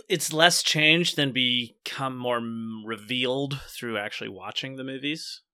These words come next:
If you quizzed me before we did any of this podcast, any of the movies, like, what is horror, I wouldn't know as quickly as I do now, but I don't think my predictions would have been as, like, completely way off from what I think now.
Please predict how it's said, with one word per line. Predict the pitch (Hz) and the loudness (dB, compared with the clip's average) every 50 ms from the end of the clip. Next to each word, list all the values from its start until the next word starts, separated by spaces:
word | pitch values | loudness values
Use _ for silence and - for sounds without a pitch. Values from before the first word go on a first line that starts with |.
| _ _ | _ _
If | - 160 139 160 | -14 -12 -10 -10
you | 147 | -10
quizzed | - - 160 151 139 143 135 | -4 -2 0 0 0 -2 -6
me | 131 127 | -8 -8
before | 117 113 107 - 123 117 110 | -8 -8 -10 -8 -6 -6 -4
we | 113 107 | -4 -4
did | - 107 101 | -2 -2 -2
any | 107 110 107 | -2 -2 -4
of | 104 | -6
this | 101 98 - | -8 -10 -12
podcast, | - - 113 107 107 - - 104 98 95 98 - - - - - - _ _ _ _ | -8 -6 -4 -4 -4 -4 -6 -6 -6 -6 -6 -8 -10 -12 -14 -14 -16 _ _ _ _
any | 147 147 151 143 139 | 0 2 2 2 0
of | 120 | 0
the | 123 | -2
movies, | 117 113 107 101 104 104 104 107 - 98 | -4 -6 -6 -6 -6 -8 -8 -10 -10 -12
like, | 98 101 - | -14 -14 -12
what | 110 113 123 123 120 - | -6 -4 -4 -4 -4 -4
is | - 131 120 110 - | -4 -4 -4 -4 -6
horror, | - - 131 120 104 98 98 98 107 - _ _ _ - | -6 -6 -4 -4 -2 -2 -4 -4 -6 -10 _ _ _ -4
I | 139 135 139 | -2 0 0
wouldn't | 135 139 185 208 220 185 160 | 0 0 0 0 0 0 0
know | 147 139 131 135 143 151 160 156 | 0 0 2 2 2 2 2 0
as | 143 123 120 117 - | 0 -2 -4 -4 -6
quickly | - - 135 - - 131 127 | -8 -8 -8 -4 -2 -2 -2
as | 120 107 107 | -2 -2 -4
I | 101 | -6
do | 95 104 101 | -6 -8 -8
now, | 98 95 95 101 107 117 127 123 | -8 -6 -4 -2 -2 -2 -2 -2
but | 123 113 | -2 -2
I | 113 113 | -2 -2
don't | 117 131 123 123 123 - | -2 -4 -6 -8 -10 -12
think | - - 147 143 139 - | -10 -8 -8 -8 -8 -8
my | 127 120 110 104 101 101 | -6 -4 -4 -2 -2 -4
predictions | 98 - - 107 95 104 107 - - 117 107 - | -6 -8 -10 -8 -6 -6 -6 -6 -8 -8 -10 -10
would | 101 101 | -10 -10
have | 92 92 | -10 -10
been | 101 98 101 - | -12 -12 -12 -12
as, | - 110 104 104 104 104 104 101 101 98 - - - - _ _ _ _ _ - | -8 -6 -6 -4 -4 -4 -6 -6 -8 -8 -10 -10 -12 -14 _ _ _ _ _ -10
like, | 110 - | -8 -8
completely | - - 107 101 - - - 123 123 123 123 113 | -8 -10 -12 -12 -14 -12 -10 -8 -8 -6 -6 -6
way | 110 110 107 104 | -4 -2 -2 -2
off | 101 95 104 120 143 - - - | -2 0 0 0 -2 -2 -6 -14
from | - - - 120 | -16 -12 -8 -6
what | 110 110 120 | -2 0 0
I | 123 | -2
think | 127 - 131 127 - - | -2 -4 -8 -10 -10 -8
now. | 135 131 131 139 143 143 | -6 -4 -4 -4 -6 -8